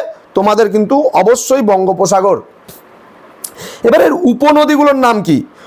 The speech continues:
ব্রহ্মপুত্র নদের যে উপনদীগুলো আছে, তার নাম হলো লোহিত, মানস, তিস্তা, তোরসা, সুবর্ণশিরি, ধানসিরি ইত্যাদি। এবার যদি বলা হয় শহরের অবস্থান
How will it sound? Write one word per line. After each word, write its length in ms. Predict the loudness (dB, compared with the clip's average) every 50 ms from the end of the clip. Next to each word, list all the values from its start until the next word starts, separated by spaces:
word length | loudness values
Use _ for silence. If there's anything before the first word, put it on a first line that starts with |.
| -14 -6 -2
ব্রহ্মপুত্র 720 | 0 2 2 2 2 2 2 0 0 0 -2 -2 0 0
নদের 320 | 0 2 0 0 0 0 0
যে 120 | 0 0
উপনদীগুলো 540 | 0 0 0 0 0 0 0 0 2 2 4
আছে, 260 | 4 2 2 2 2 2 2 0 -4 -14 -20 -20 -10 -4
তার 160 | -2 -2 0
নাম 280 | 0 2 2 2 2 2
হলো 200 | 2 4 2 2
লোহিত, 460 | 2 2 2 2 2 0 0 -2 -4 -6 -12 -20 _ -20 -20 -20 -8 -2
মানস, 640 | 0 2 2 2 2 2 2 2 2 0 -2 -6 -14 _ _ _ _ _ -2
তিস্তা, 720 | -2 -2 -2 -2 0 2 2 4 4 4 2 -2 -6 -16 -10 _
তোরসা, 600 | 0 2 2 2 0 2 2 4 4 2 2 0 -4 -12 -18 _
সুবর্ণশিরি, 840 | -8 -4 0 2 2 2 2 2 2 0 0 0 0 0 0 -2 -4 -8 _ _ -20 _ _ -2
ধানসিরি 680 | 0 0 2 0 0 0 -2 -2 0 0 0 0 -2 -4 -8 _ _ _ _ -10 -6
ইত্যাদি। 440 | -4 -4 -2 0 0 0 0 0 -4 -6 -10 -18 _ _ _ -20 -20 -20 -20 -20 -20 -20 -20 -20 -20 -20 -20 -20 -20 -20 -20 -20 -20 -20 -20 -20 -20 -20 -20 -20 -20 -20 -20 -20 -20 -20 -20 -10 -4 -2
এবার 300 | 0 2 2 2 2 0
যদি 200 | 0 0 0 2
বলা 180 | 2 2 4
হয় 200 | 4 4 4 2
শহরের 460 | 0 0 0 0 2 2 2 2 2 2
অবস্থান 580 | 2 2 0 0 0 0 -2 -2 -2 -4 -8